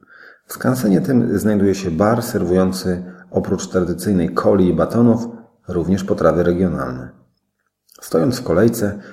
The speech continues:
obserwowałem klientów i zauważyłem, że wszyscy bez wyjątków kupowali pewien smakołyk o wdzięcznej nazwie ruchanki. Nazwa potrawy była na tyle intrygująca, że oczywiście również i ja kupiłem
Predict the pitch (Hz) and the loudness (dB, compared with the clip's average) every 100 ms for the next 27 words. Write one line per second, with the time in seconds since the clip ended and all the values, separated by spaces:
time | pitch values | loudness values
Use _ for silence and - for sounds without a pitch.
0 | - - _ _ 110 - 104 98 101 127 | -20 -20 _ _ -4 0 2 2 4 2
1 | 104 92 90 98 135 120 98 95 90 82 | 2 0 -2 0 0 -2 -4 -2 -2 -2
2 | 85 135 123 87 80 - 165 160 117 101 | -2 2 2 0 -6 -4 -4 -2 0 0
3 | 85 78 90 123 123 113 - - - _ | 0 0 2 2 0 -2 -4 -16 -20 _
4 | - 92 90 107 104 98 98 92 - 69 | -10 -4 0 0 0 -2 -2 -4 -8 -8
5 | 64 131 117 - - - _ 90 - 101 | 0 2 2 0 -12 -20 _ -14 0 2
6 | 117 113 90 76 82 80 78 73 - - | 2 0 -2 -2 -6 -4 -6 -6 -18 -8
7 | 76 90 - 76 95 123 - - - _ | -4 -2 -2 -6 -6 -10 -14 -18 -20 _
8 | _ _ _ _ - _ - _ - 120 | _ _ _ _ -20 _ -20 _ 2 4
9 | 123 110 - 90 117 110 95 95 92 85 | 6 2 -2 0 0 2 2 4 4 2
10 | 82 139 143 101 - 85 82 85 92 104 | -2 0 2 2 0 -4 -4 -4 -6 -6
11 | 107 - - _ - 90 87 - 82 - | -10 -12 -20 _ -12 -8 -8 -8 -10 -6
12 | 92 101 95 95 123 175 170 - - 82 | -6 -4 -4 -4 -2 0 0 -2 -4 -4
13 | 76 | -4